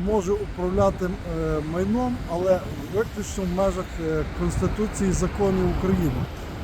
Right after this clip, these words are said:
Таке управління не передбачено, е, продаж майна не передбачено, е, законом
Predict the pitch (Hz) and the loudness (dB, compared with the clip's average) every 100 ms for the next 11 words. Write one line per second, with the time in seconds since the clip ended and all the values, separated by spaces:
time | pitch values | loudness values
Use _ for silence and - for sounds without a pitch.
0 | - - 262 269 202 233 247 262 247 240 | -4 2 4 4 4 2 4 6 6 6
1 | 226 196 190 214 - 214 196 185 220 - | 4 2 0 0 2 2 2 2 2 2
2 | 202 196 185 - - - - 165 170 - | 2 2 0 -2 -2 -2 -2 -2 0 4
3 | 226 214 196 151 196 208 196 190 190 - | 6 6 4 4 4 6 6 6 4 2
4 | 196 180 170 196 - 190 170 175 170 202 | 2 2 4 4 4 -2 0 0 0 -2
5 | 160 156 151 151 147 147 - - - 170 | -2 0 2 2 0 -2 -6 -6 -2 0
6 | 170 214 202 | 4 4 6